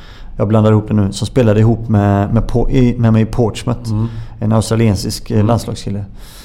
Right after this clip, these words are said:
Speaker 1: Och, ehm, vi umgicks ju även under Portsmouth-tiden, vilket gjorde att, ja, det var ju perfekt. Jag hade signat samma dag för, för Crystal Palace och, så att det blev en väldigt bra start och en, en, ehm,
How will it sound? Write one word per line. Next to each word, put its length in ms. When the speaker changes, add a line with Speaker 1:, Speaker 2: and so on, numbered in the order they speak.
Speaker 1:
Och, 420
ehm, 420
vi 480
umgicks 420
ju 40
även 280
under 120
Portsmouth-tiden, 600
vilket 180
gjorde 160
att, 160
ja, 80
det 80
var 80
ju 60
perfekt. 560
Jag 80
hade 80
signat 340
samma 260
dag 200
för, 380
för 180
Crystal 260
Palace 440
och, 200
så 140
att 80
det 60
blev 160
en 60
väldigt 220
bra 140
start 500
och 120
en, 180
en, 360
ehm, 240